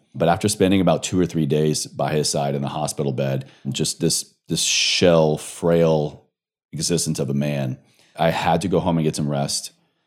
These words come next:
And I was, my goal was to try to be there by his side literally when he passed,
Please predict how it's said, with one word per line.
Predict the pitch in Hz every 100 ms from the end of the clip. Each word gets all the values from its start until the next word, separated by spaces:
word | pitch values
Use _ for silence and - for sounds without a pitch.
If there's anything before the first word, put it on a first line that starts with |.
| _ 80
And |
I | 85
was, | 92 -
my | 101 92
goal | 80 95 101
was | 98 92
to |
try | 85 85
to | 85
be | 82 80
there | 82
by | 73 76
his | 69
side | - 76 71
literally | 71 73 78 73
when | 76
he | 71
passed, | 67 71 67 - -